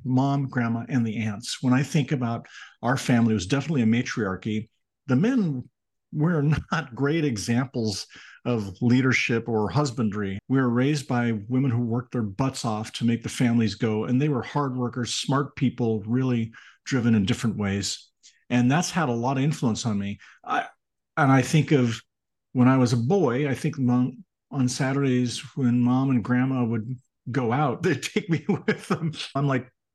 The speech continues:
ten years old, eleven years old. I remember us going to clothing stores and hanging out in the women's clothing section 'cause that's where they were. And I didn't really have much to do, but it was always, there's, like, a dragged into women's activities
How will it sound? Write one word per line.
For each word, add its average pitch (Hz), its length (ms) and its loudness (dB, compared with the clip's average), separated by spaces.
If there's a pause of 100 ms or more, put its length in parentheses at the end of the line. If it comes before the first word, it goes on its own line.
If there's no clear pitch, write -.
(480)
ten 123 180 0
years 120 200 0
old, 120 240 -2
eleven 117 200 -2
years 120 200 -2
old. 120 320 -4 (480)
I 123 40 -4
remember 143 220 2
us 131 120 -2
going 139 420 -2 (140)
to 135 340 -2 (140)
clothing 156 340 0
stores 127 440 -2
and 127 120 0
hanging 135 380 0
out 131 220 -4
in - 80 -6
the 135 60 -2
women's 131 280 -2
clothing 139 380 -4
section 127 320 -6
'cause 123 160 -4
that's 123 220 -2
where 123 100 -2
they 160 160 0
were. 110 240 -2
And 120 80 2
I 117 40 2
didn't 139 200 -2
really 135 180 -6
have 123 80 0
much 123 280 -6
to - 60 -4
do, 156 200 0
but 123 100 0
it 127 40 0
was 127 120 0
always, 139 320 0 (300)
there's, 143 180 -2
like, 156 160 0
a 156 60 2
dragged 143 360 0
into 160 240 -2
women's 139 580 0
activities 113 960 -4